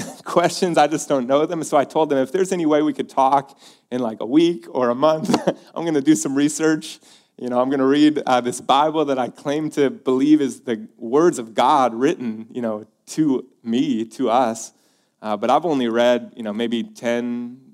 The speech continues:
maybe fifteen percent of this Bible." Um, and so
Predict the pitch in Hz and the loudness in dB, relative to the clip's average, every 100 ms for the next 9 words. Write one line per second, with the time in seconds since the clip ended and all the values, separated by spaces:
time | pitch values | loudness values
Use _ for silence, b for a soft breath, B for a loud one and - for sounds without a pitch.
0 | _ - 123 123 117 117 - 117 117 - | _ -12 -8 -8 -10 -14 -8 -8 -8 -6
1 | 123 127 120 117 113 - _ 101 113 131 | -8 -8 -6 -6 -8 -16 _ -4 -2 -2
2 | 175 _ _ _ _ _ _ _ _ _ | -8 _ _ _ _ _ _ _ _ _
3 | 107 104 101 101 98 _ _ _ _ _ | -16 -14 -14 -16 _ _ _ _ _ _
4 | - - 127 117 113 - | -20 -8 -2 -2 -2 -6